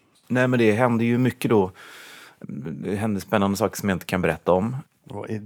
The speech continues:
Speaker 2: det för
Speaker 1: Och sen så
Speaker 2: kommentar?
Speaker 1: kommer ju också, upp till hösten så kommer ju också Pia och Companys första böcker.
Speaker 2: Ja, det såg jag i,
Speaker 1: Mm.
Speaker 2: i,
Speaker 1: Mm.
Speaker 2: vad heter det?
Speaker 1: Katalogen.
Speaker 2: Höst-, höstens
Speaker 1: Ja.
Speaker 2: böcker. Som börjar bli mer och mer ointressant. Alltså, i år när jag läste den så läste jag ledaren som jag tyckte var väldigt bra, därför att de kommer att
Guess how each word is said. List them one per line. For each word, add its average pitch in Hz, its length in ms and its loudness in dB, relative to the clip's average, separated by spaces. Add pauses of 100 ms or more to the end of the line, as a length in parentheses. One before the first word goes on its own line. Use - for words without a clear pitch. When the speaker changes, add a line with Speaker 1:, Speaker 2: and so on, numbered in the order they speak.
Speaker 2:
det 127 260 -2
för - 180 -8
Speaker 1:
Och 123 100 -2
sen 110 140 0
så 107 80 -2
Speaker 2:
kommentar? 104 140 -6
Speaker 1:
kommer 117 120 2
ju 113 60 4
också, 101 260 0
upp - 80 -20
till 98 120 -6
hösten 113 260 -4
så 113 120 -6
kommer 98 260 -2
ju 90 60 0
också 85 380 -4
Pia 87 260 0
och 82 60 -4
Companys 90 440 -4
första - 240 -4
böcker. - 360 -6 (200)
Speaker 2:
Ja, 113 100 -6
det 117 120 -6
såg 107 240 -8
jag 104 100 -4
i, 110 40 -4
Speaker 1:
Mm. 110 440 -6
Speaker 2:
i, 110 480 -8
Speaker 1:
Mm. 90 140 -8
Speaker 2:
vad 92 80 -6
heter 101 340 -4
det? 107 320 -6
Speaker 1:
Katalogen. 95 560 -2
Speaker 2:
Höst-, 82 120 -10
höstens - 460 -4 (100)
Speaker 1:
Ja. 95 120 -4
Speaker 2:
böcker. 98 280 -4 (560)
Som 110 240 2
börjar 110 160 6
bli 104 160 0
mer 110 240 4
och 110 80 0
mer 104 160 -2
ointressant. 104 600 -8 (280)
Alltså, 113 180 -2
i 127 120 4
år 151 320 2
när 123 120 0
jag 117 120 4
läste 110 320 -2
den 110 240 -6 (560)
så 127 100 -6
läste 123 300 4
jag 110 60 0
ledaren 117 500 0
som 110 160 -4
jag 107 140 0
tyckte 107 220 -8
var 107 80 -2
väldigt 107 260 -4
bra, 113 280 -2
därför 113 280 -8
att 101 100 -10
de 107 120 -6
kommer 107 420 -8
att 98 60 -14